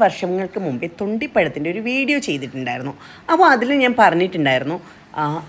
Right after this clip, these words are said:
എന്താ പറയുക, നമ്മുടെ, <clears throat> നമ്മുടെ ചുണ്ടുകളെ പണ്ട് കവികൾ തൊണ്ടിപ്പഴത്തോടാണ് ഉപമിച്ചിരുന്നത്. അങ്ങനെയുള്ള അടിപൊളി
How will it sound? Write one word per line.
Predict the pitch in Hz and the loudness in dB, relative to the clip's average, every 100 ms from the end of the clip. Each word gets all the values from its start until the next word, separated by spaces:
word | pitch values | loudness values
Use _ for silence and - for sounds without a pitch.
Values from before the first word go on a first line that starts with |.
| 233 | 2
എന്താ | 240 208 | 4 4
പറയുക, | 147 147 151 175 | 4 2 2 0
നമ്മുടെ, | 175 214 - - - - | -2 -4 -12 -20 -20 -14
<clears throat> | - 156 156 151 175 | -10 -4 -2 -2 -2
നമ്മുടെ | 170 180 - | -2 -2 -2
ചുണ്ടുകളെ | 220 233 269 240 160 170 | 0 2 4 4 4 2
പണ്ട് | 190 175 196 180 | -2 -2 -2 0
കവികൾ | 156 156 147 - | 0 0 -2 0
തൊണ്ടിപ്പഴത്തോടാണ് | 233 254 254 202 160 147 143 160 240 | 2 2 2 2 2 2 2 2 0
ഉപമിച്ചിരുന്നത്. | 196 233 220 160 131 131 120 - - - 226 | 0 0 0 -2 -4 -6 -6 -10 -20 -2 2
അങ്ങനെയുള്ള | 254 302 339 294 180 180 175 | 4 4 6 6 4 4 0
അടിപൊളി | 170 202 233 247 | -2 -2 0 0